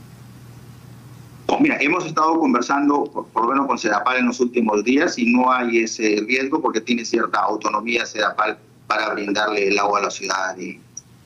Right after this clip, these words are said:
de Lima, ¿no? No, no hay ese, ese posible desa-, desabastecimiento por ahora.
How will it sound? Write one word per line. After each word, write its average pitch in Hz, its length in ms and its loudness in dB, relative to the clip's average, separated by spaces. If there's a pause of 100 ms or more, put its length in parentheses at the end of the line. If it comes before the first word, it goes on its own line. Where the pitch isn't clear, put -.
de - 260 -4
Lima, - 360 0
¿no? 151 120 4
No, 120 160 4
no 110 260 0
hay 104 200 0
ese, 95 400 -4 (420)
ese 98 480 -2
posible 104 420 -2
desa-, 98 300 -2
desabastecimiento 98 800 -4
por 90 140 0
ahora. 78 260 -6